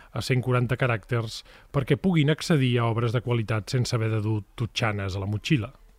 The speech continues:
Sovint, aquesta ametralladora de llibres petits deriva en publicacions, eh, d'obres menors que tampoc feien gaire falta. En el cas que ens ocupa, diria que Cal Carrer s'ha proposat una empresa modesta, filla del seu esperit de xarcuter.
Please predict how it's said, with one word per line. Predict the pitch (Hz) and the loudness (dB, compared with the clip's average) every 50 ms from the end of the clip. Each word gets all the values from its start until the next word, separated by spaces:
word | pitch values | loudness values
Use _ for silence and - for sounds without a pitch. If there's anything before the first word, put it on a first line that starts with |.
| - - - | -16 -6 0
Sovint, | - 151 175 180 175 180 175 | 4 6 6 8 8 8 6
aquesta | 151 139 143 - - 151 147 143 139 143 | 6 4 2 2 4 4 4 6 4 4
ametralladora | 131 131 131 127 - 135 131 123 120 127 139 156 156 139 127 113 113 110 | 2 2 2 2 4 2 2 4 4 6 6 6 6 6 4 2 2 0
de | 113 | 0
llibres | 113 120 127 123 117 120 104 | 0 0 0 0 0 0 0
petits | - 135 117 104 139 135 117 123 | 0 -2 0 2 2 0 2 2
deriva | 135 135 123 127 120 120 135 139 | 2 4 4 4 2 4 2 2
en | 131 127 110 123 - | 2 0 -2 -4 -6
publicacions, | 131 123 127 120 107 - 117 - - 131 131 127 131 131 123 - - - - - - - - - | -4 -2 -2 -2 0 -2 -4 -2 0 0 2 4 2 2 0 -2 -10 -14 -18 -20 -20 -20 -12 -4
eh, | - 127 123 | -2 -2 0
d'obres | 113 123 117 117 123 123 117 123 | 2 2 2 4 4 2 4 4
menors | 123 110 120 123 127 131 - - - | 2 4 4 4 4 2 2 -2 -4
que | - 143 123 131 | -2 -2 0 2
tampoc | 117 113 98 117 - - | 0 0 0 -2 -2 -2
feien | 123 113 107 | -2 -2 0
gaire | 107 104 104 101 - | -2 -2 -2 -2 -2
falta. | - 135 120 107 - - 110 107 - - - - - - - - - - - - - - - - - - - | -2 -2 -2 -2 -4 -8 -12 -12 -14 -20 -20 -20 -20 -20 -20 -20 -20 -20 -20 -20 -20 -20 -20 -20 -20 -8 -4
En | 143 131 | 0 2
el | 131 127 | 2 4
cas | - 160 - - | 2 2 2 4
que | 170 147 | 2 2
ens | 135 | 2
ocupa, | 131 - 185 175 - 156 147 147 | 2 2 2 2 4 4 4 4
diria | 135 143 135 135 143 143 131 | 4 2 2 4 2 2 2
que | 135 | 2
Cal | - 143 139 123 | 2 2 0 2
Carrer | - 135 123 135 135 - | 0 0 2 2 2 2
s'ha | 151 135 | 2 2
proposat | 139 139 117 123 113 123 123 127 127 | 2 0 0 2 0 2 2 2 2
una | 127 127 123 | 2 0 2
empresa | 113 123 120 113 120 | 2 2 2 2 2
modesta, | 117 117 113 120 131 123 - - - 104 92 87 - - - - - - - | 2 2 2 2 2 0 0 -4 -10 -10 -10 -10 -12 -16 -20 -20 -20 -20 -20
filla | - - - 147 135 135 135 139 139 | -12 -2 2 2 4 6 6 4 4
del | 131 127 120 - | 4 2 0 0
seu | - 120 113 113 | -2 -2 -2 -2
esperit | - - - 120 120 117 101 | -2 -2 -2 -2 -2 0 -2
de | 117 107 | -2 -2
xarcuter. | - 127 113 104 - 123 104 - 123 101 | -2 -2 -4 -2 -2 -4 0 0 0 -2